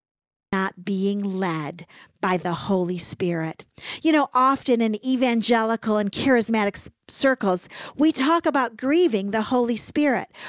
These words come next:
We talk about it in a church service and the way worship went,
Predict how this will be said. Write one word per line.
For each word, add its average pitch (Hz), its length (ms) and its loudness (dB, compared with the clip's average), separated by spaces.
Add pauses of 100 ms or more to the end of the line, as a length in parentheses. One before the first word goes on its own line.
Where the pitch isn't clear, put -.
(120)
We 320 140 4
talk 320 340 2
about 277 280 2
it 269 160 0
in 294 120 0
a 277 80 0
church - 440 0
service 175 400 -2
and 240 140 2
the 220 60 2
way 262 180 4
worship 247 500 0
went, 175 200 -4